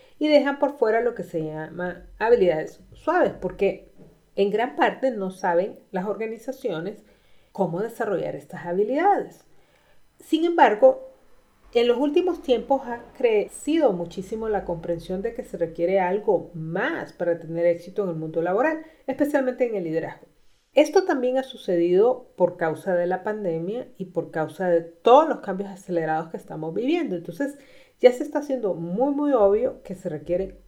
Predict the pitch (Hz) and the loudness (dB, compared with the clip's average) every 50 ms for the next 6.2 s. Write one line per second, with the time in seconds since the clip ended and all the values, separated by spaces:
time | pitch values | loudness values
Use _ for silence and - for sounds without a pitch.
0 | - - - 226 262 269 269 262 196 160 175 165 160 160 165 165 190 196 196 202 | -10 0 6 6 6 6 6 0 -6 -6 -6 -6 -6 -6 -8 -6 -6 -2 -2 -2
1 | 214 233 240 226 196 175 170 190 196 - - - _ _ _ - - _ _ _ | 0 0 2 4 4 2 2 0 -2 -6 -16 -20 _ _ _ -20 -20 _ _ _
2 | _ - 240 220 - 202 214 240 - - - _ - _ _ _ 196 180 170 156 | _ 6 8 8 8 6 2 0 -4 -10 -20 _ -20 _ _ _ -4 -4 -4 -4
3 | 151 147 165 156 147 160 151 156 147 - - 170 170 302 302 285 285 - 170 165 | -4 -6 -6 -4 -4 -4 -6 -6 -10 -8 -8 -6 -4 -4 -4 -6 -4 -4 -4 -4
4 | 160 160 160 - - 160 160 160 165 170 175 190 185 - 233 - - 196 196 202 | -4 -4 -8 -12 -8 -4 -4 -2 -2 -2 -4 -4 -6 -6 -6 -6 -4 -6 -6 -6
5 | 196 208 165 165 131 139 165 156 160 156 151 151 - - - - - - - - | -8 -8 -10 -10 -10 -12 -12 -12 -10 -12 -12 -12 -14 -16 -18 -18 -18 -20 -20 -20
6 | 160 - - | -20 -20 -20